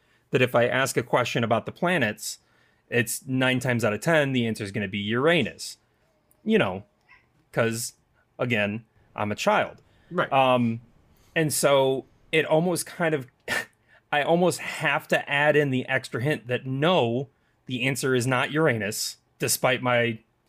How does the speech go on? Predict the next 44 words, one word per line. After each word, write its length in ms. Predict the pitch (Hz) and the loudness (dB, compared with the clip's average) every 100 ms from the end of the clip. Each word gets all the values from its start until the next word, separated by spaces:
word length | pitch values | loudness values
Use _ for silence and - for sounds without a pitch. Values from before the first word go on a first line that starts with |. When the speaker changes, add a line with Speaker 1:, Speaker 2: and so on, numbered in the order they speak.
| _ - | _ -4
Speaker 1:
tendency 540 | 156 131 120 123 117 | 0 0 -2 -2 -4
to 360 | - 117 117 113 | -4 -4 -4 -2
ask 340 | 110 - - | -2 -2 -2
<laughs> 0 | |
about 240 | 147 139 - | 0 0 2
Uranus. 480 | 143 113 101 107 - - - - - - | 0 0 -2 -6 -12 -20 -20 -20 -20 -4
Like, 240 | 156 160 - | 0 0 2
I 120 | 160 | 2
either 200 | 185 180 | 4 2
have 220 | 165 151 | 2 0
to 160 | 147 139 | -2 0
add 180 | 147 | 0
that 220 | 135 135 175 | 2 2 2
in, 420 | 214 131 123 123 | 2 2 0 -2
or 580 | 170 208 196 127 123 131 _ _ _ _ _ 135 | 0 4 4 4 0 -4 _ _ _ _ _ -2
my 160 | 131 | -2
players 440 | 117 - 139 135 123 | 0 2 2 2 0
are, 540 | 117 123 123 120 123 139 | 0 0 2 0 -2 -6
if 160 | 123 | -2
they 100 | 123 | -2
don't 260 | 107 139 135 | 0 0 0
know 120 | 139 | -2
the 180 | 127 127 | -2 -2
answer, 400 | 127 139 135 - - | -2 -2 -2 -4 -4
they're 160 | 120 | -2
always 320 | 127 139 143 120 | 0 2 2 0
gonna 160 | 123 | -2
default 420 | 113 117 117 104 | 0 -2 -2 -2
to 100 | - | -6
Uranus. 440 | 104 104 101 120 - | -10 -8 -10 -12 -10
And 140 | 147 | -4
it 60 | 135 | -2
was 160 | 131 | -2
just 320 | 113 147 143 180 | 0 0 0 -2
because 440 | 135 135 123 117 | -2 2 2 0
I 200 | - 120 | -2 0
made 160 | 120 110 | 0 -2
an 100 | - | -4
offhanded 540 | 123 135 165 151 127 | 0 2 2 -2 -2
joke, 240 | 120 113 | -2 -2
like, 180 | 113 107 | -4 -6
multiple 480 | 113 123 123 117 113 | 0 0 0 -2 -2
years 240 | 113 123 | 0 -2
ago, 300 | 110 98 95 | -2 -2 -4